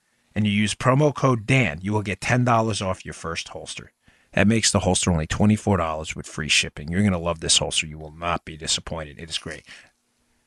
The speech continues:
If it's not perfect, if it's not a perfect fit, send it back for a refund. You won't need it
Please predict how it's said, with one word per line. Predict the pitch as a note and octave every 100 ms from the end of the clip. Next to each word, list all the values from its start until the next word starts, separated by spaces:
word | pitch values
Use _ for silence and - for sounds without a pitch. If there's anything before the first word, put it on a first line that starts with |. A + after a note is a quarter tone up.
| _ -
If | -
it's | -
not | B2 A#2+
perfect, | C#3+ - C3 A2+
if |
it's | G2
not | C3+ C#3
a |
perfect | - B2+ A2+
fit, | - B2
send | - A2
it | G2+
back | G#2+
for | -
a | F#2+
refund. | A2 A2+ B2+
You | G#2 F#2+
won't | F2+
need | D#2+
it | D#2+